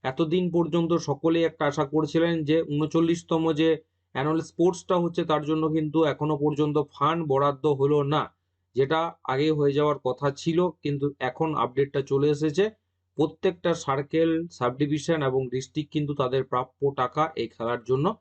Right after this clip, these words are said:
পেয়ে যাচ্ছেন। যদি কোনো প্রশ্ন থাকে অবশ্যই কমেন্ট সেকশনে মেনশন করবেন।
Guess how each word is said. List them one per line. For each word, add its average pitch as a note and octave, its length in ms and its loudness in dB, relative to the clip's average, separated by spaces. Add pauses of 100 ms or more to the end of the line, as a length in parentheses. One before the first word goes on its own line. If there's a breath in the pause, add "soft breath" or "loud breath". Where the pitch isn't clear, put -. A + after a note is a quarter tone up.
(280)
পেয়ে A#2 220 0
যাচ্ছেন। F2+ 360 -14 (960)
যদি E3 240 2
কোনো G3 200 0
প্রশ্ন F#3 220 -2 (100)
থাকে F3+ 200 -2
অবশ্যই D#3+ 320 0
কমেন্ট D3 220 -2
সেকশনে D#3 340 0
মেনশন D#3 340 0
করবেন। E3 380 0